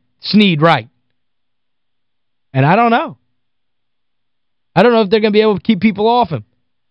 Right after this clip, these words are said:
I am still waiting for the story to come out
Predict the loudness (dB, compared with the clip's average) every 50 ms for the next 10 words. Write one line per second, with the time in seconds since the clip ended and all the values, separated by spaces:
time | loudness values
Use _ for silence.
0 | _ _ _ _ _ _ _ _ _ _ _ _ _ _ _ _ _ _ _ _
1 | _ 0 2 2 2 2 0 -2 0 0 2 2 2 2 2 2 2 2 2 0
2 | 0 -2 -2 -2 -4 -8 -12 _ _ _ _ _ 2 2 4 4 2 0 2 4
3 | 4 4 4 2 2 0 -2 -2 0 -2 0 0 0 0 2 2 0 -2 -4 -8
4 | _